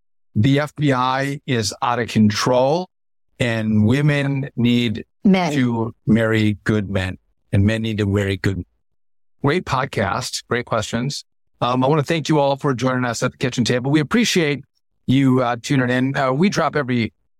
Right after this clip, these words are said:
Speaker 1: Wednesday, Thursday, and Friday. Fridays I always Q and A, so we appreciate you coming in for our Q and A session, which we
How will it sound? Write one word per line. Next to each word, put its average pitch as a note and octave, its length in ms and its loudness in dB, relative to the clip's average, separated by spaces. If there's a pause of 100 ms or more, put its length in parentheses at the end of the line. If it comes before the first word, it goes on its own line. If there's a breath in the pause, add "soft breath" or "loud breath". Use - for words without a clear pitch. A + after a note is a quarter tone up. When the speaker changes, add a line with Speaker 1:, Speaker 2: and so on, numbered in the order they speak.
(200)
Speaker 1:
Wednesday, C#3 440 0
Thursday, A#2 440 -2
and G#2 260 -8
Friday. A2+ 320 -2
Fridays G#2+ 340 -2
I G2+ 40 0
always G2 160 0
Q G#2 220 -2
and F#2 120 -4
A, G#2 40 0
so G2+ 160 0
we - 20 0
appreciate G2+ 400 0
you F2+ 80 -4
coming G#2 280 0
in G2 220 0 (280)
for G#2+ 160 0
our G2 100 0
Q A2 220 0
and G#2 100 2
A G2+ 140 0
session, A#2 480 -4
which G#2 180 -2
we A2 140 0